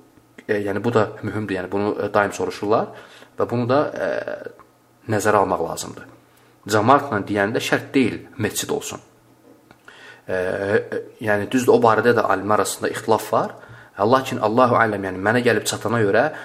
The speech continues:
cəmaat deyiləndə, yəni əsas odur ki,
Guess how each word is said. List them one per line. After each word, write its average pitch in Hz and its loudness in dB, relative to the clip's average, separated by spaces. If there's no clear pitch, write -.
cəmaat 117 2
deyiləndə, 104 2
yəni 104 -2
əsas - 0
odur 117 0
ki, 139 0